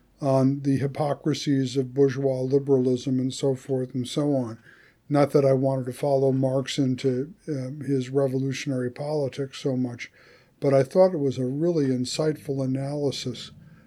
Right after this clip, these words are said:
of the self-deceptions, uh, of high Enlightenment culture. Uh, Marx was one of those critics of the rationalists who unveiled all the irrational forces to which their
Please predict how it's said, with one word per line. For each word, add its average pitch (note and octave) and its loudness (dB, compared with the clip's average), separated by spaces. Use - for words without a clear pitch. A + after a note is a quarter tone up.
of C3 -2
the C3 6
self-deceptions, C3 2
uh, C3+ 4
of C3 0
high D3 2
Enlightenment C3+ 2
culture. D3+ -2
Uh, B2+ -2
Marx D#3 4
was C3+ 2
one D3 2
of C3 0
those C3+ 4
critics D3 2
of C3 2
the C3 2
rationalists C3+ -4
who D3 4
unveiled C3+ 4
all D3 6
the C#3 0
irrational C#3+ 0
forces C#3 -2
to C3+ -2
which C3+ -2
their B2 0